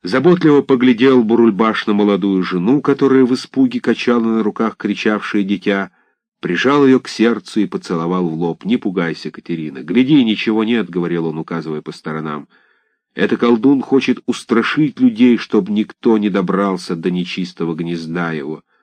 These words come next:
Баб только одних он напугает этим. Дай сюда на руки мне сына». При сем слове поднял пан Данила своего сына вверх и поднес к губам. «Что, Иван,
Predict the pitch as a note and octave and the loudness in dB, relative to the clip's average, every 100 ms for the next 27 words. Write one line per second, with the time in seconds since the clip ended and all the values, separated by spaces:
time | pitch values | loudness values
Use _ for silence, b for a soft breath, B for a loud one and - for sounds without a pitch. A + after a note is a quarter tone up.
0 | _ _ _ _ _ _ _ _ E2+ - | _ _ _ _ _ _ _ _ -4 0
1 | F3 - A2 F#2 - E2+ E2+ F2 F2 E2 | 0 0 0 0 -2 -4 -4 -6 -6 -6
2 | E2 F2 F#2+ F#2+ F2 E2+ F2 D#2+ - - | -4 -2 -2 0 0 -2 -4 -4 -8 -16
3 | _ _ _ _ _ _ _ _ - C#3 | _ _ _ _ _ _ _ _ -2 0
4 | B2+ B2+ A#2 A#2 A#2 A2 G#2 G#2 G#2 G2+ | 2 2 2 2 2 0 0 0 0 0
5 | - G#2 F2+ D2 _ _ _ _ _ _ | 0 0 0 -6 _ _ _ _ _ _
6 | _ _ _ _ _ _ _ _ _ _ | _ _ _ _ _ _ _ _ _ _
7 | - G#2+ C3 A2 - B2+ D3+ F#2+ D#2 - | -4 0 0 -2 -2 0 2 0 -4 0
8 | D3+ A#2+ A2 G2 A#2 G#2 F#2 G2+ A#2 G#2 | 2 2 0 -2 -2 -2 0 0 2 0
9 | F2 - F#2+ G2+ G#2 - A#2+ G2 F2+ E2+ | -2 -2 0 0 -2 0 0 2 -2 2
10 | C3 C#3+ - _ A#2+ - F#2 G#2+ A#2 F#2+ | 2 2 -4 _ -6 -4 -2 0 -2 -4
11 | G2 G#2+ G#2+ G2 D#2 _ _ _ _ _ | 0 2 2 0 -4 _ _ _ _ _
12 | _ - - C#3 E3 C3+ G#2 F#2+ D#2 C2 | _ -14 0 4 6 6 4 0 -4 -10